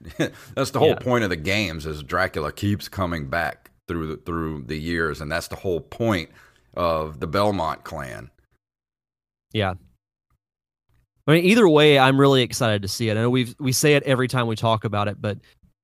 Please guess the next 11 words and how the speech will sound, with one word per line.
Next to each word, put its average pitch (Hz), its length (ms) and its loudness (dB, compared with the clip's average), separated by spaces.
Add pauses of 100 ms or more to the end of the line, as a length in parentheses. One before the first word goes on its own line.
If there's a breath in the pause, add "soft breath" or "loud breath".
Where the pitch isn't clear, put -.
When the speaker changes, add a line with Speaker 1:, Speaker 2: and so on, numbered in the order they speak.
(440)
Speaker 2:
if 135 140 -2
you 135 120 4
haven't 147 280 4
watched 131 400 4
Castlevania 120 640 2
seasons 110 380 -4
one 113 180 0
and 110 100 -2
two 117 200 0
on 107 160 0
Netflix, - 600 -6